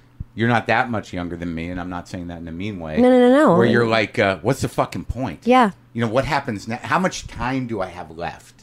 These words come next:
Speaker 2: Yeah.
Speaker 1: And,
Speaker 2: Yeah.
Speaker 1: you know, and why should it suck?
Speaker 2: Yeah. And, and so what do you do to salvage your, what you imagine are your remaining years? And, and what I think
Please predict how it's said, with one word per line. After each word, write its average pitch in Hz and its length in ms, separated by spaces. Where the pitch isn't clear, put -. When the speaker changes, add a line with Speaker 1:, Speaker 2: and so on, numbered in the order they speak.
Speaker 2:
Yeah. 220 280
Speaker 1:
And, 233 40
Speaker 2:
Yeah. 240 180
Speaker 1:
you 123 100
know, 123 120
and 117 180
why 120 160
should 123 240
it 104 100
suck? - 380
Speaker 2:
Yeah. 240 480
And, 247 240
and 269 160
so 269 140
what 262 160
do 277 80
you 269 120
do 247 200
to 226 80
salvage 208 720
your, 190 400
what 190 220
you 202 100
imagine 190 540
are 165 120
your 175 220
remaining 165 460
years? 180 360
And, 214 200
and 254 220
what 269 240
I 240 80
think 247 420